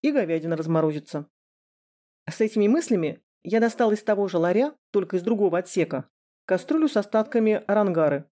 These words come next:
местной каши, придающей сил, и поставила на плиту разогреваться. Мне точно хватит. А Барсик арангару терпеть не мог, так что с ним можно и не делиться. Вот завтра, да, после работы нужно будет обязательно что-нибудь приготовить.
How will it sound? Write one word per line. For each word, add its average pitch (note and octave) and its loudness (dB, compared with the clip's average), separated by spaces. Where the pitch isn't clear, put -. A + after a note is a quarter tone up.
местной F3+ 0
каши, B3+ 0
придающей F3 0
сил, C#4+ -2
и - -4
поставила E4+ 0
на A3 4
плиту E3 -2
разогреваться. F#3+ -2
Мне C4+ 2
точно E3 -2
хватит. - -4
А F#3+ 0
Барсик C#4+ 0
арангару A#3 2
терпеть A3 0
не D#3+ 2
мог, C3+ -2
так G3 0
что A3+ -2
с - -6
ним D#4+ 4
можно A3+ 4
и G#3+ 4
не G#3+ 2
делиться. G3+ -4
Вот F#3 2
завтра, G#3 0
да, D3 -2
после A3 2
работы G#3 2
нужно G3 0
будет G3 -2
обязательно G3 0
что-нибудь G3 0
приготовить. G3 -2